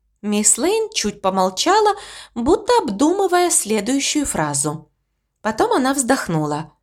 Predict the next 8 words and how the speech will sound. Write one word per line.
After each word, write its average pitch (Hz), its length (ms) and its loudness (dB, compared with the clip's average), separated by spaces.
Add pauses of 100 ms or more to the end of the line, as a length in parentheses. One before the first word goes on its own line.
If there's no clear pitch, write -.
(500)
«В 220 140 0
любом 208 360 4
случае, 294 800 2 (380)
долго 330 520 4
так 494 240 -2
продолжаться 262 720 2
не 214 140 0
может. 165 460 -2